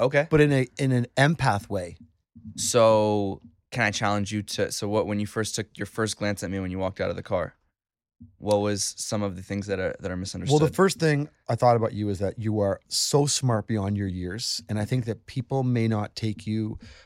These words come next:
Speaker 2: um, seriously because you're like, "I'm twenty-two years old," but you're really like a forty-five-year-old, twenty-two-year-old.
Speaker 1: Thank you.
Speaker 2: Am I right?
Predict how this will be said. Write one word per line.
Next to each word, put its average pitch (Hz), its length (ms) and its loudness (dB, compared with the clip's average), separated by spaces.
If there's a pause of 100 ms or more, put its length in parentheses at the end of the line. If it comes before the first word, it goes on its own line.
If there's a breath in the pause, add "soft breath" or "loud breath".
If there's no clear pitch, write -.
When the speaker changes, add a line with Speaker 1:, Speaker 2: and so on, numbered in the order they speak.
(160 loud breath)
Speaker 2:
um, - 260 4
seriously 165 560 0
because 104 720 -2 (460 soft breath)
you're 117 180 0
like, 95 280 -2
"I'm 120 140 0
twenty-two 113 480 -2
years 92 240 -4
old," 110 320 -4 (260)
but 113 200 4 (120)
you're 117 380 -2 (340)
really 160 360 0
like 113 220 0
a 101 120 0
forty-five-year-old, 123 920 -4
twenty-two-year-old. 107 720 -8 (380)
Speaker 1:
Thank - 200 -4
you. - 100 -12 (240)
Speaker 2:
Am 120 100 4
I 113 60 4
right? 117 260 0